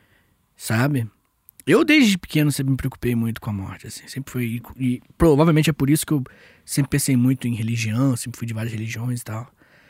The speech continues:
E a morte é uma parada, o fim, na verdade, né? Nem a morte mais que eu tô falando. O fim é uma parada que sempre esteve aí, sabe? Quantas coisas acabaram desde quando eu nasci? Infinitas coisas, muitas coisas.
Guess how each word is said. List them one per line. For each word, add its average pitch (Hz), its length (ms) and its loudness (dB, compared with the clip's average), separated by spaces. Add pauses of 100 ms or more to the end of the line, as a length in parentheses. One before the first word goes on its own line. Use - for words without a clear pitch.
(200)
E 110 540 -2
a 123 100 0
morte 277 320 2
é 339 40 2
uma 381 80 -2
parada, 415 360 0
o 196 40 2
fim, 226 280 2
na 147 100 2
verdade, 123 360 -2
né? 123 80 2
Nem 160 160 2
a - 20 0
morte 120 360 -2
mais 120 100 -8
que - 80 -14
eu 107 40 -10
tô 120 40 -8
falando. 117 280 -6
O 143 40 0
fim 294 200 -4
é - 20 -2
uma 403 60 -4
parada 370 260 0
que - 100 -10
sempre - 260 -4
esteve 277 240 2
aí, 233 360 2 (720)
sabe? 135 340 0 (320)
Quantas 262 340 4
coisas 185 280 4
acabaram 139 520 2
desde 127 240 0
quando 131 160 -4
eu 131 40 -2
nasci? 123 320 -4 (400)
Infinitas 240 680 4
coisas, - 340 -14
muitas 247 440 6
coisas. - 400 -18